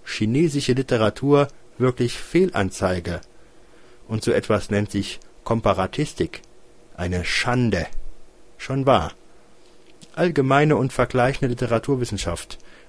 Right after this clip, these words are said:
behandelt die sogenannte Weltliteratur und von China kein Wort?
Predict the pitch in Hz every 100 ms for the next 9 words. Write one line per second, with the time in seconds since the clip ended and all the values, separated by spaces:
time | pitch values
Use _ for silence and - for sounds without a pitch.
0 | - 104 110 120 117 101 98 127 123 113
1 | 110 117 110 95 120 151 165 151 135 131
2 | 139 139 143 - 107 - 101 98 - 143
3 | 143 123 - - 190 196 160 135 180 -
4 | -